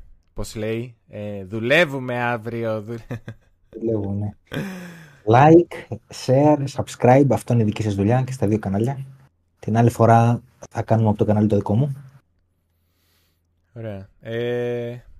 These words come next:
Speaker 1: άλλη μια φορά ευχαριστούμε που ήσασταν μαζί μας. Τα λέμε από
Speaker 2: Ευχαριστούμε.
Speaker 1: εβδομάδα. Ε, σε ευχαριστώ πολύ, Γιάννη, για την παρουσία σου, όπως κάθε φορά.
Speaker 2: Εγώ,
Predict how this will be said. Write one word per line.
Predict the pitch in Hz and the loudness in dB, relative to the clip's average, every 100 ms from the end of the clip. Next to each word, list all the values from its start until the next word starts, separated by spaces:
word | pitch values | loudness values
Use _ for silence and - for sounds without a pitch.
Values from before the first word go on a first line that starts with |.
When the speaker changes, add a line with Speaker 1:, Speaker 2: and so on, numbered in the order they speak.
| - | -8
Speaker 1:
άλλη | 127 127 | -6 -4
μια | 120 | -8
φορά | 120 120 | -10 -10
ευχαριστούμε | 120 - 104 - 110 | -10 -12 -14 -16 -14
που | 110 | -14
ήσασταν | - - 101 | -16 -18 -16
μαζί | 95 90 87 95 | -14 -16 -14 -14
μας. | 120 151 - - _ _ _ _ _ _ _ _ | -14 -14 -18 -20 _ _ _ _ _ _ _ _
Τα | 120 | -4
λέμε | 113 120 | -4 -4
από | 110 | -2
Speaker 2:
Ευχαριστούμε. | 123 | 0
Speaker 1:
εβδομάδα. | 135 131 101 123 147 165 156 _ _ | 0 -2 -6 -8 -10 -12 -16 _ _
Ε, | 120 110 110 110 110 110 110 | -14 -10 -10 -10 -12 -12 -14
σε | - | -16
ευχαριστώ | 117 110 - | -16 -14 -14
πολύ, | 110 101 95 92 87 87 87 85 | -12 -10 -10 -10 -10 -12 -14 -16
Γιάννη, | 85 87 85 82 82 | -16 -16 -16 -18 -18
για | 85 | -20
την | _ | _
παρουσία | 90 82 - 101 | -18 -18 -18 -18
σου, | 110 95 | -18 -20
όπως | - | -20
κάθε | - 87 | -20 -20
φορά. | _ 120 | _ -8
Speaker 2:
Εγώ, | 113 107 104 | -4 0 -2